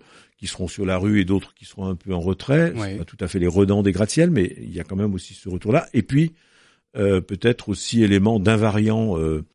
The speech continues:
Speaker 1: euh, fondamental, c'est que on souhaitait que, euh, la prolon-, le prolongement de l'avenue Henri Barbusse, qui n'est pas la, la seule partie de la zac, mais qui est importante sur le plan de la symbolique, puisse présenter une vraie continuité de rue. Vous, vous êtes à, ici à Confluence.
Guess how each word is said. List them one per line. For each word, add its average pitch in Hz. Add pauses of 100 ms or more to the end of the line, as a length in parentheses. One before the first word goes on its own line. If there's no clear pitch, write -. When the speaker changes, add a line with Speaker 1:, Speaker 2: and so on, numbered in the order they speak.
(120)
Speaker 1:
euh, -
fondamental, 104
c'est -
que 139
on 101
souhaitait 120 (160)
que, 104
euh, 87
la 85
prolon-, 120
le 110
prolongement 123
de 110
l'avenue 98
Henri 95
Barbusse, 127
qui -
n'est 87
pas 92
la, 71 (200)
la 82
seule 107
partie 95
de 87
la 113
zac, 135
mais 87
qui -
est 78
importante 101
sur -
le 78
plan 87
de 80 (120)
la -
symbolique, 101
puisse 110
présenter 101
une 117
vraie 92
continuité 101
de 98
rue. 98
Vous, 104
vous 95
êtes 98
à, 82
ici -
à 90
Confluence. 107